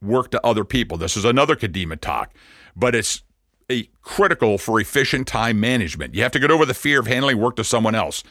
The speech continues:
If something can be done eighty percent as well by someone else, delegate it, says John C. Maxwell, author of How Successful People Think. Change your thinking, change your life. Number eleven,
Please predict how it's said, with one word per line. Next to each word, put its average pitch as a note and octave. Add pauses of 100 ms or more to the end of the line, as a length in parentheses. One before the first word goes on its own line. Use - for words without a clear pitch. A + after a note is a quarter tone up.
(480)
If B2+
something F#3
can D3+
be D3
done C3 (400)
eighty E3
percent C#3
as G#2+
well B2
by A2
someone A#2+
else, G#2
delegate F2+
it, E2+
says F#2
John G#2
C. A2+
Maxwell, G#2+ (160)
author G#2+
of F#2
How G#2+
Successful G2
People G2+
Think. F#2+ (420)
Change B2
your G#2+
thinking, F2+ (440)
change G2
your F2+
life. F2+ (840)
Number C#3+
eleven, B2